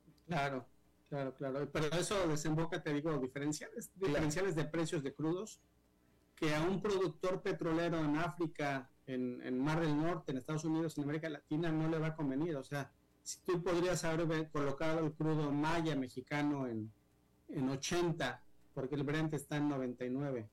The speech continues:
Speaker 1: o en ochenta y cinco, y por culpa del Urales lo tienes que vender a sesenta en Asia,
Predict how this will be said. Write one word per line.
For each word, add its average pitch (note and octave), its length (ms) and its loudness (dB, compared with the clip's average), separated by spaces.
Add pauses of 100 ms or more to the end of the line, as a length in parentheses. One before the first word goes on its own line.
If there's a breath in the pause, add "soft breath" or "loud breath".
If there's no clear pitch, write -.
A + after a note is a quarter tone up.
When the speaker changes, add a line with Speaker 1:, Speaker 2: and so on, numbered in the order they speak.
(1000)
Speaker 1:
o C3+ 240 2
en B2+ 160 2
ochenta B2 400 -2
y B2 80 2
cinco, D#3 800 0
y C3+ 100 -2
por C3 200 -4
culpa D#3 320 0
del C3 140 2
Urales D3+ 380 0
lo B2+ 80 -4
tienes D3 260 -2
que - 80 -6
vender C3+ 280 0
a D3 60 -4
sesenta D#3+ 540 -2
en C#3+ 120 0
Asia, D#3 440 -2